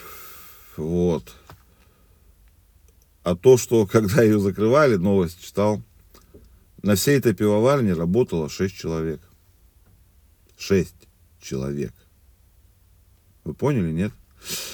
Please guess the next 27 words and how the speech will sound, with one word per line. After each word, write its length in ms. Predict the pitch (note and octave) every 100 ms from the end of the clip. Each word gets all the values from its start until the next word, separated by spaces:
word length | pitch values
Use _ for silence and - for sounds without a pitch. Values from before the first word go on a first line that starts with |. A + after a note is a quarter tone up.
| - - A2
Лучше, 400 | B2+ C#3+ C3 C3+
одно 180 | E3
из 80 | D3
лучших 300 | D3 B2 A#2
пив 180 | C3+ A2
в 40 |
мире 260 | B2+ G3 B2+
делали 400 | G#2 C3 A#2+ A2+
пивовары 560 | G2 G#2 G#2+ C3+ D3+ G#2
на 120 | F#2
пи-, 120 | G2
на 120 | G#2
самой, 440 | G2+ B2 B2 G#2 F#2+
одной 240 | A#2 A#2+
из 80 | F#2
старой, 280 | - A2+ F#2+
там, 300 | F2+ F2 F2+
ей 180 | F2+
сколько 280 | E2+ F2+ F2
там, 180 | E2 D#2+
хуй 220 | - F2
знает 200 | E2+ F2+
сколько 220 | E2+ E2+ F#2+
лет 180 | F#2+
пивоварни, 580 | - F2+ F2+ A#2+ C3+ G#2
блядь, 320 | D#2 D#2+ D2+
этой. 280 | C#2 - A#1